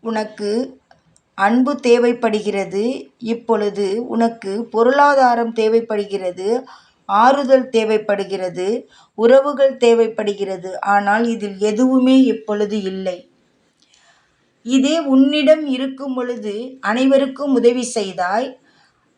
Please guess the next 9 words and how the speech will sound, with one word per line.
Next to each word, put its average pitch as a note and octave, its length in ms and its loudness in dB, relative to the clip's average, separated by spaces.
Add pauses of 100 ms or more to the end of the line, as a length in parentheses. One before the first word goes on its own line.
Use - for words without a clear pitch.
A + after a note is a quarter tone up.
(140)
யாராவது C4 720 2
ஏதாவது B3+ 680 -2
கஷ்டம் C4 460 0
என்று A#3+ 280 0
சொன்னால் G#3 680 -2 (120)
அவர்களுக்கு A3 680 0
ஆறுதலான B3+ 760 2
வார்த்தைகளை A3+ 760 -2
கொடுத்தாய். G3 680 -6